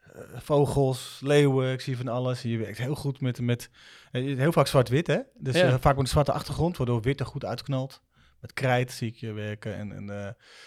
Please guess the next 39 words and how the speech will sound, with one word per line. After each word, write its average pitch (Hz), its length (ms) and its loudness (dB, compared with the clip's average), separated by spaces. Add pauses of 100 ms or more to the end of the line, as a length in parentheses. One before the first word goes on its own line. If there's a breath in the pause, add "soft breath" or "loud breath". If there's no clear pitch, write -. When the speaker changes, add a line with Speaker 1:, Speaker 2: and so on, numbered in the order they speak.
(160 loud breath)
Speaker 1:
nou, 107 160 -4
de 107 60 0
afbeeldingen 117 520 0
die 113 120 -4
er 110 100 -4
dan 113 140 -2
uiteindelijk 117 340 0
ook 110 100 -6
echt 113 140 -12
in 135 200 0
schildert. 143 500 4
Er 117 80 -6
zit 117 140 -4
zoveel 135 300 -4
goede, 131 380 -2 (640 soft breath)
goede 156 360 0
diepte 160 400 4
in, 139 480 4
goede 143 440 -6 (520)
tonus 139 260 0
Speaker 2:
Ah, 143 40 2
thanks, 143 220 2
Speaker 1:
van, 147 120 2
van, 139 100 -2
Speaker 2:
man. 139 100 2
Speaker 1:
van, 143 180 0
van 143 160 0
spieren 160 680 4
op, 139 120 -6
op, - 180 -10
op 139 100 -10
personen. 135 540 -2
En, 123 160 -2
eh, 123 120 0
ik 123 40 -2
vind 117 140 -4
het - 100 -10
echt - 100 -10
supergoed. - 480 -4